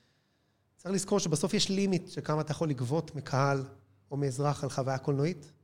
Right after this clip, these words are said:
אה, וזה מושפע ממיליון גורמים, מעלות השכירות, מהארנונה,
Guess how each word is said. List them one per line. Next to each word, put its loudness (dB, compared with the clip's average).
אה, -4
וזה -4
מושפע 2
ממיליון 0
גורמים, -2
מעלות -2
השכירות, -6
מהארנונה, 4